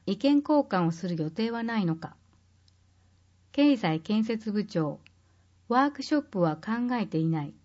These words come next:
シニアハウスにおける世代間交流の役割。質問。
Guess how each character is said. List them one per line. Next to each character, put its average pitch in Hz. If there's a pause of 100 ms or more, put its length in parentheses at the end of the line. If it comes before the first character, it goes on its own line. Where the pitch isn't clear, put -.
(1800)
シ -
ニ 294
ア 302
ハ 311
ウ 285
ス 233
に 185
お 170
け 170
る 156
世 220
代 285
間 160
交 190
流 190
の 185
役 175
割。 170 (1120)
質 -
問。 208